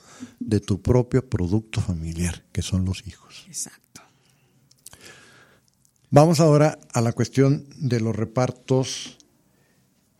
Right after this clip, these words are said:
Speaker 1: Eh, si han calculado en base a inscripción cuántos libros de texto van para cada institución. Que haya sobrantes,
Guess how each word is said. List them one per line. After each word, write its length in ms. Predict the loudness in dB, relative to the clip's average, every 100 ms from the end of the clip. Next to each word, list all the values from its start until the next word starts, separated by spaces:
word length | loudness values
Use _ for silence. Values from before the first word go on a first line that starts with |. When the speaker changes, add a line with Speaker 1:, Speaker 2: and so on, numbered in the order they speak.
| _ _ -8
Speaker 1:
Eh, 460 | 0 2 2 0 -4 _ _ _ _ _ _ _ _
si 280 | -10 -2 2
han 120 | 2
calculado 800 | 4 0 4 6 6 6 2 0 2
en 180 | 2 4
base 240 | 2 4
a 40 |
inscripción 760 | 2 2 0 0 2 2 0 -4 _
cuántos 480 | 0 0 0 -2 0
libros 640 | 0 0 0 -4 -10 -20 _ _ _ _ _ _ _ -8
de 120 | -6
texto 600 | -2 -4 -6 -4 -4 -4 _ _ -20 -20 _ _
van 280 | -2 -2 0
para 260 | 0 -2
cada 220 | -2 -4 -4
institución. 840 | -4 -8 -8 -12 -8 -2 -2 -2 _ _ _ _ _ _ _ _ _ _ _ _ _
Que 180 | -4 0
haya 260 | 2 2
sobrantes, 760 | 2 2 4 4 4 0 -2 -6